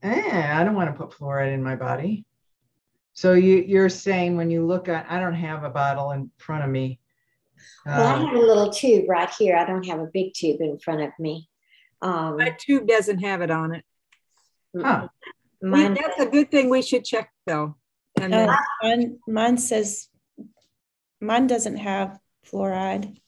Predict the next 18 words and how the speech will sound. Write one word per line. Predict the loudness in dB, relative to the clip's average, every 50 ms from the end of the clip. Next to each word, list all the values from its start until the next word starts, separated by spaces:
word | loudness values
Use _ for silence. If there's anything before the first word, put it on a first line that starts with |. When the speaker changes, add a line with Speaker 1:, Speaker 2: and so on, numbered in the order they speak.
| _ _ _ _ _ _ _ _ _ _ _ _ _ _ _ _ -18 -18 -18 -14 -12
Speaker 4:
Um, | -12 -10 -8 -8 -4 0
Speaker 2:
I | 0 2 4 4 6
will, | 6 6 6 4
uh, | 4 2 2 0 -2 -4 -6 -2
I'll | 0 0 2 2
ask | 2 2 2 0 -2 -4 -6
the | -8 -8 -4
corporation | 0 0 0 0 0 -2 -2 0 0 0 0 -2 -6 -6 -8 -8 -6
about | -4 -4 -4 -4 -6 -6 -6
that | -4 -4 -4 -4 -6 -8 -12 -14 -16 _ _ _
for | -4 -4 -4
sure, | -4 -4 -2 -2 0 0 0 -2 -4 -6 -10 _ _ -18 -6 0
but | 0 2 4
I've | 2 2 2 2
never | 0 0 0 0 -2
heard | -4 -2 -2 -2 -2
it | -2 -4 -6 -8
before. | -10 -12 -10 -6 -4 -2 -2 0 -2 -2 -4 -8